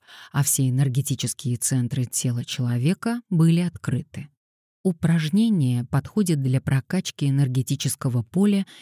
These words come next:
и усиления взаимодействия во время ритуалов с высшими силами. Виктория Лим вывела его самостоятельно из тех практических упражнений,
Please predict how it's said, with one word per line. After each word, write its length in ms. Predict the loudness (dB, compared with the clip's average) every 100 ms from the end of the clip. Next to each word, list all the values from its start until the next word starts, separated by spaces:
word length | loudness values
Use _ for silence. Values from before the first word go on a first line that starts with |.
| -12 0
и 100 | 0
усиления 640 | 2 0 2 2 2 2
взаимодействия 1000 | 2 2 2 2 2 0 0 -2 -2 0
во 160 | 0 2
время 280 | 2 2 0
ритуалов 680 | 0 0 0 0 -2 -4 -6
с 140 | 0
высшими 460 | 0 0 0 0 2
силами. 580 | 0 0 0 -4 -8 -16 _ _ _ _ _
Виктория 560 | -2 0 2 4 6 4
Лим 320 | 4 2 0 -4 -20 -4
вывела 340 | 0 2 2 0
его 240 | 0 -2
самостоятельно 1080 | -2 -2 -2 -2 0 0 0 -2 0 2 0
из 100 | 0
тех 240 | -4 -2
практических 680 | -4 -6 -8 -10 -8 -8 -8
упражнений, 720 | -4 -2 0 2 2 0 -2